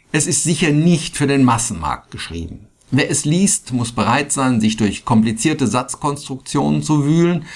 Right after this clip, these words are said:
und entsprechenden Gedankengängen zu folgen.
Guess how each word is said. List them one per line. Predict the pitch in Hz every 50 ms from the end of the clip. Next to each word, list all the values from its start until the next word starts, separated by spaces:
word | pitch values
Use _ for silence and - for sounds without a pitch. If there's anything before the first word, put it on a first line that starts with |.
| - - -
und | - 131
entsprechenden | - - 117 110 - - - 127 131 127 - 139 131 127
Gedankengängen | 127 117 110 113 104 113 110 113 123 110 107 92 95 101 104 107 107
zu | - 113
folgen. | - - 107 95 95 87 - - - 107